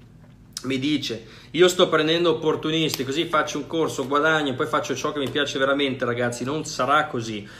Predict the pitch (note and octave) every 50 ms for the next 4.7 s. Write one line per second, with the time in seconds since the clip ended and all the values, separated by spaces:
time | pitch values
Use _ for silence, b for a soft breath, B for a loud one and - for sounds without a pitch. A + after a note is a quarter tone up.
0 | B B B B2 A#2+ A#2+ C3 B2 C3+ D#3 F3 F#3 F3+ F3+ E3+ D#3 C#3 C3 B2 -
1 | - D3 C#3+ C#3+ D3+ C3+ - C3 B2+ B2+ B2 - - C#3+ C3 A#2+ A2 A#2 A2+ G#2+
2 | - - A#2+ A#2 - C3 C3+ C3 C#3+ C3+ C3+ C#3 B2 A#2+ - A#2+ A#2+ - D#3 D#3+
3 | D#3+ - C3+ B2 A#2+ A#2 - - B2+ B2 A#2+ - C3 B2+ - G#3+ G3+ - D#3 E3+
4 | F#3 F3+ - - - B2 A#2+ A#2+ B2+ D#3 G3 G#3+ G#3